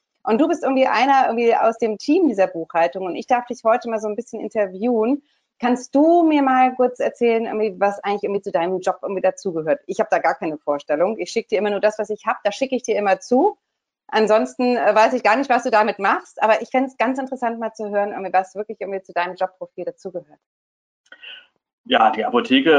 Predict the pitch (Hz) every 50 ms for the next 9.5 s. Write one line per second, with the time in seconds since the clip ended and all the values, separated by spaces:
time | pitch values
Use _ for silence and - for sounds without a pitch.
0 | 127 113 131 127 127 127 127 127 - 247 127 127 123 123 123 - - - 123 -
1 | 135 139 156 160 151 139 147 139 139 - - 160 165 170 165 151 147 139 131 120
2 | 127 139 170 - - 214 202 196 196 196 196 - _ _ _ _ _ _ _ 143
3 | 143 139 135 135 135 131 131 156 156 160 - - 143 135 127 117 123 123 127 -
4 | 143 135 131 131 131 143 131 127 131 - 139 135 - - 131 123 123 123 117 110
5 | 113 113 113 110 110 - - 117 113 - - 123 127 123 117 - 104 110 120 131
6 | 151 147 147 147 139 139 139 - _ - 131 131 131 131 123 131 131 131 - 135
7 | 127 - - 135 127 123 127 127 123 - - 120 113 123 131 127 - - _ 127
8 | 117 - 135 135 147 - - 120 - 139 143 - - _ 120 113 117 147 160 139
9 | 127 147 156 - 160 170 185 220 226 -